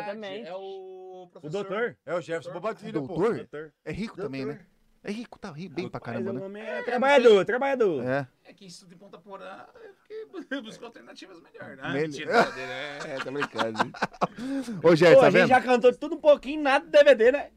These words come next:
Speaker 1: Impressionante.
Speaker 4: Ô, fala-, vamos pra parte agora, a parte do,
Speaker 3: A
Speaker 4: o pessoal
Speaker 3: parte
Speaker 4: já
Speaker 1: Da
Speaker 4: ouviu.
Speaker 1: gravação lá e
Speaker 4: Pô,
Speaker 1: tal,
Speaker 4: não,
Speaker 1: né?
Speaker 4: pera aí,
Speaker 1: A gente
Speaker 4: negócio
Speaker 1: pulou tudo, virou
Speaker 4: Não,
Speaker 1: um
Speaker 4: não, não,
Speaker 1: rolo.
Speaker 4: mas é que,
Speaker 3: Mas aí
Speaker 4: é que é bom. O lan-, o lance pra galera agora
Speaker 3: É,
Speaker 4: saber,
Speaker 3: é,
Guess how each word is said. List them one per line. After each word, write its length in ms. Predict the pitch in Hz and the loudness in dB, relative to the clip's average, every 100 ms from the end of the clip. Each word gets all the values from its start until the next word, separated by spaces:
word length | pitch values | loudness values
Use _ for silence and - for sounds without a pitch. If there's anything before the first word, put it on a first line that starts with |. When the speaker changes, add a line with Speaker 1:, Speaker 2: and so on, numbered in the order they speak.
| _ - | _ -16
Speaker 1:
Impressionante. 920 | 269 - 269 269 233 202 262 - 269 | -6 0 0 0 -4 -6 -10 -6 -2
Speaker 4:
Ô, 160 | 190 | 0
fala-, 280 | - 208 294 - - | 2 2 2 -4 -6
vamos 220 | 202 254 | -4 -2
pra 100 | 247 | 0
parte 260 | 214 202 | 2 0
agora, 300 | 175 147 180 | -2 2 2
a 20 | 156 | 4
parte 320 | 170 180 165 | 2 2 -2
do, 320 | 156 135 117 | -4 -4 -6
Speaker 3:
A 40 | |
Speaker 4:
o 20 | 110 | -12
pessoal 180 | 104 | -2
Speaker 3:
parte 120 | 277 285 | -2 0
Speaker 4:
já 80 | 269 | 2
Speaker 1:
Da 80 | |
Speaker 4:
ouviu. 140 | 254 165 | 2 4
Speaker 1:
gravação 640 | 180 175 160 - 156 143 | 4 4 2 -4 -8 -4
lá 160 | 147 143 | -2 -2
e 40 | |
Speaker 4:
Pô, 100 | 135 | -2
Speaker 1:
tal, 220 | 127 120 | -2 0
Speaker 4:
não, 80 | 170 | -2
Speaker 1:
né? 60 | 139 | 2
Speaker 4:
pera 180 | 190 170 | 2 2
aí, 80 | |
Speaker 1:
A 40 | 107 | -2
gente 140 | 104 | -6
Speaker 4:
negócio 260 | 135 147 160 | -2 0 2
Speaker 1:
pulou 140 | 170 | 2
tudo, 320 | 170 - 107 123 | 0 -8 -12 -12
virou 220 | 107 196 | -8 -6
Speaker 4:
Não, 60 | 233 | -2
Speaker 1:
um 40 | |
Speaker 4:
não, 100 | 285 | 0
não, 80 | 311 | 0
Speaker 1:
rolo. 100 | 214 | -2
Speaker 4:
mas 160 | 165 156 | -4 -4
é 60 | |
que, 80 | 156 | -6
Speaker 3:
Mas 180 | 104 98 | -10 -12
aí 240 | 95 123 | -14 -12
Speaker 4:
é 100 | 113 | -10
que 60 | 147 | -8
é 40 | |
bom. 160 | 113 104 | -6 -2
O 80 | 170 | 2
lan-, 140 | 196 170 | 2 0
o 100 | 170 | 0
lance 320 | 196 226 151 | 0 0 -2
pra 160 | - 165 | -2 2
galera 240 | 156 160 | 2 2
agora 180 | 151 151 | 2 2
Speaker 3:
É, 20 | |
Speaker 4:
saber, 440 | 156 143 151 | 2 2 2
Speaker 3:
é, 40 | 127 | 0